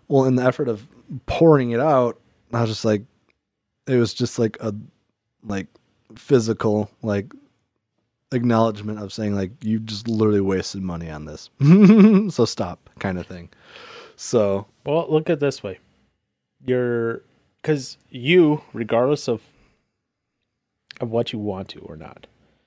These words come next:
Speaker 2: you're gonna leave a legacy with your nephews and nieces.
Speaker 1: Mm-hmm.
Speaker 2: So they can either know you as fun Uncle Aaron, or they can
Speaker 1: <laughs>
Speaker 2: know you as drunk Uncle Aaron.
Speaker 1: Ooh, yeah. Nah, I'd rather have fun Uncle Aaron.
Speaker 2: Wh-, yeah, say which
Speaker 1: But you can be a fun drunk,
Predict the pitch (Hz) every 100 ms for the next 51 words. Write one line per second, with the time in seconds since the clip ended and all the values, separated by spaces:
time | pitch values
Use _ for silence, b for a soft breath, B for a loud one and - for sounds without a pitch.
0 | _ _ - 120 156 135 127 113 104 98
1 | 98 - 95 92 87 _ _ _ 104 92
2 | 87 90 80 - 92 90 80 - - -
3 | _ - 156 147 131 135 151 _ _ _
4 | _ _ - 127 127 147 135 139 135 123
5 | 120 120 104 - - 107 107 107 156 160
6 | 156 160 196 226 _ _ B B B 202
7 | 131 139 156 147 143 139 139 131 - -
8 | 131 131 - 107 101 98 92 90 85 90
9 | 98 78 92 - _ - 90 92 90 92
10 | 92 90 - 71 76 - - - 117 104
11 | 113 104 101 113 107 120 - - 160 180
12 | 123 - 403 339 - 135 120 110 107 120